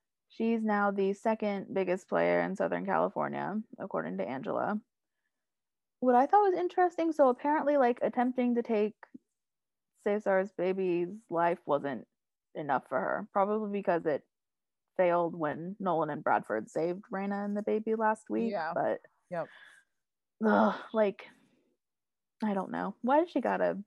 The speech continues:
Speaker 1: why she gotta keep hurting people? I guess that's just part of the job, but
Speaker 2: Well, and, like, not to diminish the fact that it's a baby, but does she look at it as, like, it's not, like, 'cause her son was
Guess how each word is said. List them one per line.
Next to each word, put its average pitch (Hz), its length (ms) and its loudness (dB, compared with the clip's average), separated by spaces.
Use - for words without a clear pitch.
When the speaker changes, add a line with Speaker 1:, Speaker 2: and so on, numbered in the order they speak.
Speaker 1:
why 233 160 -4
she 269 120 -6
gotta 208 240 0
keep - 200 -6
hurting 185 260 -4
people? 185 420 -4
I 202 80 -6
guess 208 200 0
that's - 280 -6
just 185 220 -8
part 90 160 -2
of - 100 -4
the - 140 -6
job, - 340 -8
but - 240 -8
Speaker 2:
Well, 254 420 0
and, 254 120 -6
like, 240 280 -6
not 196 380 -4
to 285 140 -8
diminish 185 760 -8
the 175 100 -12
fact 170 260 -10
that - 140 -12
it's - 160 -16
a 151 100 -12
baby, 175 720 -10
but 165 280 -4
does 185 140 -10
she 214 280 -6
look 180 340 -6
at 185 220 -2
it 170 220 -2
as, 160 920 -8
like, 156 240 -4
it's - 400 -8
not, 156 520 -6
like, 277 240 2
'cause 247 200 0
her 277 160 2
son 214 340 -6
was 180 140 -12